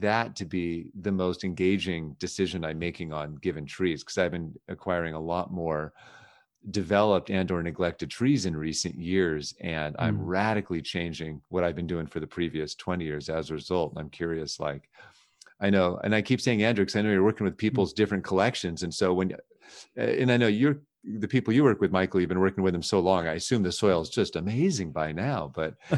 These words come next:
Speaker 1: when you start working with trees
Speaker 2: <laughs>
Speaker 1: for the
Speaker 2: Wish it were.
Speaker 1: first time,
Speaker 2: <laughs>
Speaker 1: it's, it's a
Speaker 2: But
Speaker 1: really different ballgame. And to
Speaker 2: Yeah,
Speaker 1: know what
Speaker 2: yeah,
Speaker 1: you
Speaker 2: that's
Speaker 1: can
Speaker 2: true.
Speaker 1: do to get the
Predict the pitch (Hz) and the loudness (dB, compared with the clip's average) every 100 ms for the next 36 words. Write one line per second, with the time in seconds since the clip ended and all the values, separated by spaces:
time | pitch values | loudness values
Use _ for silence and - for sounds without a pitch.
0 | - 113 127 120 - - 147 147 143 277 | 0 4 6 8 6 8 8 10 10 8
1 | 175 143 139 - 147 - 185 165 - 127 | 8 8 8 8 8 8 6 4 6 6
2 | 139 123 127 143 113 104 - 180 - - | 6 6 6 6 4 2 -2 -4 -2 2
3 | 120 151 - 123 113 120 107 143 180 147 | 2 2 2 2 4 2 6 6 6 4
4 | 156 147 156 - 123 147 156 110 80 73 | 2 0 -2 0 2 2 0 -2 -4 -8
5 | - 95 90 92 - 123 110 113 113 95 | -6 -2 -2 -2 -2 4 6 6 4 4
6 | 110 120 110 98 101 95 110 113 98 95 | 2 2 -2 0 -2 2 2 2 0 -2
7 | 90 90 82 80 | -2 -4 -4 -4